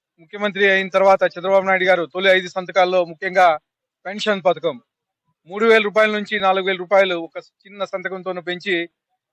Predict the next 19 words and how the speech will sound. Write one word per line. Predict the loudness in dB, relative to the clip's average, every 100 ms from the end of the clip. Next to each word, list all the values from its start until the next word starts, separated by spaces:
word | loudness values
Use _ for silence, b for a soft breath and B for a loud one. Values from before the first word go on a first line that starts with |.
| _ _ _ _ _
ఎలక్షన్ | -2 -2 0 0
టైమ్ | 0 0 -2
మూడు | -4 -2
నెలలు | 0 0 0 -4 _ _
వెయ్యి | -10 -6
రూపాయలు | 0 0
పెండింగ్, | 0 -4 -4 -4 -6 -8 _ _ _ _ _ _ _ _ _ _ -16
ప్రతి | -10 -2
నెల | 0 2
నాలుగు | 2 2 4
వేల | 2
రూపాయలు, | 2 2 4 2
అంటే | -2 0
ఏడు | 2 2
వేల | 0
రూపాయలు | 0 0 0 -2 _ _ -8
మొదటి | -2 -2 0
నెలలోనే | 0 0 0 -2
ఇచ్చి | -4 -2 -2